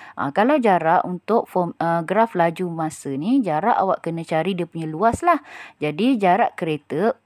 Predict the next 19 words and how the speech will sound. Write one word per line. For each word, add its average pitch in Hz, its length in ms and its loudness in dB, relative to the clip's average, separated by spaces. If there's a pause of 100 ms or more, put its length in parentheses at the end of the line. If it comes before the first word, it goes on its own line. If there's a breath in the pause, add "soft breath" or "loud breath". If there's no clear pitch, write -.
O 233 340 4
A 165 220 -4
B, 151 420 -4 (380 loud breath)
uh, 127 100 -4
maksudnya 190 480 0
jarak 170 320 2
trapezium, 151 800 -4
awak 254 320 0
tolakkan 202 440 0
dengan 156 360 0 (280 loud breath)
jarak 165 400 2
teksi. 143 400 -6
Jarak 131 240 -2
teksi - 320 -4
maksudnya, 226 560 0
uh, 156 160 -2
segitiga 165 640 -6
lah. 277 160 0 (400 loud breath)
Okey, 180 240 -2